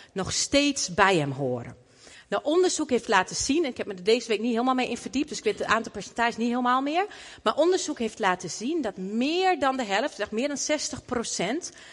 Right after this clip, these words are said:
van jongeren die in christelijke gezinnen opgevoed worden, eh, naar de kerk gaan, voor hun achttiende de kerk verlaat. En ik denk,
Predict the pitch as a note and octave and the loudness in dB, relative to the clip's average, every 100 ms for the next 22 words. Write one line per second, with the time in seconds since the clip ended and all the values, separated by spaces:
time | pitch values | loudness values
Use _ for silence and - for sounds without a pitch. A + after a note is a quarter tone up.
0 | - - - A3+ G#3 C4+ D#4 G3 G3+ C4 | -20 -16 0 0 4 4 4 2 0 -2
1 | F#3+ - F3 - B3 D#4+ - D#4+ C4 B3+ | -6 -4 -6 -2 2 2 2 0 -2 -2
2 | A3+ A3 - - - B3+ C4 A#3+ A#3+ B3 | 0 0 0 -4 -4 -6 -6 -2 0 2
3 | C4+ D#4+ - - - - F#3 E3+ D#3 F#3+ | 0 -6 -14 -20 -12 -2 0 0 2 6
4 | B3+ F4 - B3+ B3 - G3+ G#3 A#3 - | 8 6 4 2 2 -2 -4 -4 -6 -12
5 | - C4+ D4 C#4 G3 - A#3 - - G#3 | -2 2 2 2 -4 2 2 2 -6 -2
6 | F#3+ F3 - G3+ F3 - D#3 E3 D3 - | -2 -2 -4 -2 -2 -4 -4 -2 -2 -2
7 | - - - _ _ _ _ _ _ _ | -6 -8 -20 _ _ _ _ _ _ _
8 | - - G#3 G#3+ F3+ B3+ C4+ | -20 -4 0 2 6 6 4